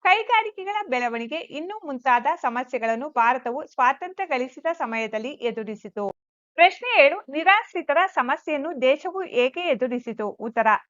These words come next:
ನಿರಾಶ್ರಿತರಾದ ಜನರಿಗೆ ವಸತಿ ಸೌಲಭ್ಯ, ಉದ್ಯೋಗ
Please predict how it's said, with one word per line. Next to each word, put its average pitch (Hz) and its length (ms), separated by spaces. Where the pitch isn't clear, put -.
ನಿರಾಶ್ರಿತರಾದ 359 1040
ಜನರಿಗೆ 247 720
ವಸತಿ 311 440
ಸೌಲಭ್ಯ, 233 580
ಉದ್ಯೋಗ 311 460